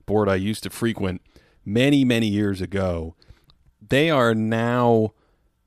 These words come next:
doing their top one hundred player list of all time. And somewhat surprisingly to me, LeBron James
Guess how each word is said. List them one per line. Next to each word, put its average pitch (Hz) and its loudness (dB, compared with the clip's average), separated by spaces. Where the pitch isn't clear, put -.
doing 135 6
their 107 2
top 147 -2
one 127 2
hundred 110 0
player 95 0
list 92 -6
of 87 -8
all 87 0
time. - -14
And 110 0
somewhat 170 -2
surprisingly 117 -2
to - -8
me, 92 -4
LeBron 127 0
James 98 -4